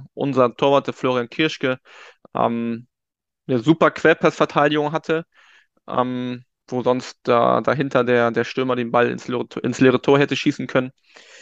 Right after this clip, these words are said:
Ähm, wäre wahrscheinlich in, in keinem Highlight-Video irgendwie auf-, aufgefallen, weil es die Torchance nicht gab, weil unser Torwart die direkt verhindert hat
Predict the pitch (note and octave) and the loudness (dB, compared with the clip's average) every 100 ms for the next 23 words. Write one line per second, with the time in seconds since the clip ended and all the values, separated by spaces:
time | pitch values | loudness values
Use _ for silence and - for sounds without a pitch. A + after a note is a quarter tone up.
0 | - _ - B2 A#2+ A#2+ A2+ _ _ _ | -20 _ 0 2 0 -4 -6 _ _ _
1 | _ _ _ _ _ _ _ _ _ - | _ _ _ _ _ _ _ _ _ 2
2 | C#3 C3+ C3+ C#3 C3+ C3+ A#2+ C3 - D3+ | 4 6 4 0 2 -2 -2 -4 0 0
3 | D#3 C#3+ D#3+ C#3+ C#3+ C#3+ C#3 C3+ B2+ D#3 | 2 2 2 2 4 2 2 0 0 -2
4 | - - - - D3 - D3 D3 D3 C3 | -6 -6 -4 -2 -4 0 0 0 -4 -4
5 | B2+ B2 - _ _ _ B2 D3 D3 - | -2 -4 -10 _ _ _ -10 -2 -2 -2
6 | C3 C3 C3 - C#3+ E3 E3+ C3+ B2 B2+ | -6 -8 -10 -2 2 2 2 -2 0 -4
7 | - C3+ B2+ C3 B2+ - C3+ D#3+ C#3+ D3 | -2 -2 -2 -2 -4 -2 -4 -2 -2 -2
8 | - | -6